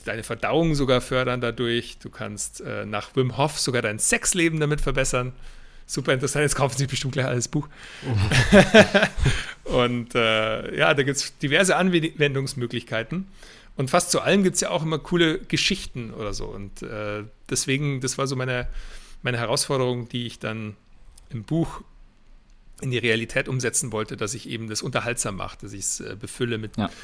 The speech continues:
Speaker 1: bildlichen Geschichten auch und Anekdoten.
Speaker 2: Ja, das, ich fand auch, äh, die, die Tipps sind ja dann so mal irgendwie wissenschaftlich dargestellt, mal mit einer kleinen Geschichte erklärt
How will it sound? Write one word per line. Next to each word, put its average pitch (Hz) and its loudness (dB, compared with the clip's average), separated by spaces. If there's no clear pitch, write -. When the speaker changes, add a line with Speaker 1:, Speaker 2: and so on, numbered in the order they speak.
Speaker 1:
bildlichen 131 -4
Geschichten 101 -4
auch 87 -12
und 98 -16
Anekdoten. 98 -12
Speaker 2:
Ja, 107 4
das, 110 0
ich 101 -6
fand 117 2
auch, 110 0
äh, 101 2
die, 98 0
die 95 -2
Tipps - -2
sind 113 4
ja 101 4
dann 98 4
so 95 4
mal 98 4
irgendwie 98 2
wissenschaftlich 135 0
dargestellt, 107 2
mal 98 4
mit 110 2
einer 101 2
kleinen 101 2
Geschichte 120 0
erklärt 110 2